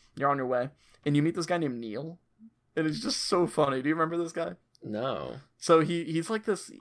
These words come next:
Speaker 1: I don't wanna call him a hillbilly, but he kind of is a hillbilly that lives out in the forest and, like, makes tools. He's, like, a blacksmith. But he, like, doesn't know how to talk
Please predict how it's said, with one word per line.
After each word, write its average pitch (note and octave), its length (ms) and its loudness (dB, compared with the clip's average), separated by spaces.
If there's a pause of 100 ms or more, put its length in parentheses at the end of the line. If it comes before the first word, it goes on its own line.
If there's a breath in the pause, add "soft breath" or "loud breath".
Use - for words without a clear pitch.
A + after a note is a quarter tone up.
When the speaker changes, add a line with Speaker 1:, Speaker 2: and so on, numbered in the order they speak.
Speaker 1:
I E3 60 -8
don't G3+ 80 -8
wanna A3 140 -6
call C#3+ 160 0
him B2 80 -4
a G2 60 -6
hillbilly, C3 520 -4
but A#2+ 140 -6
he C#3+ 40 -14
kind G3 240 -8
of A#2 80 -8
is A2 140 -6
a B2+ 60 -10
hillbilly A#2+ 420 -2
that G#2+ 180 -4
lives A#2 200 -6
out A#2+ 120 2
in F#2 60 -6
the A2+ 80 -8
forest A#2 460 -6
and, G#2 100 -8
like, G#2+ 160 -8
makes A2+ 320 -8
tools. B2 340 -6
He's, A#2+ 140 -6
like, A2 100 -4
a F2 60 -10
blacksmith. G2+ 680 -8 (520 soft breath)
But D3 160 6
he, E3 140 4
like, G3 240 2
doesn't D#3 320 4
know D3+ 100 0
how D#3+ 100 2
to C#3 100 2
talk - 480 -6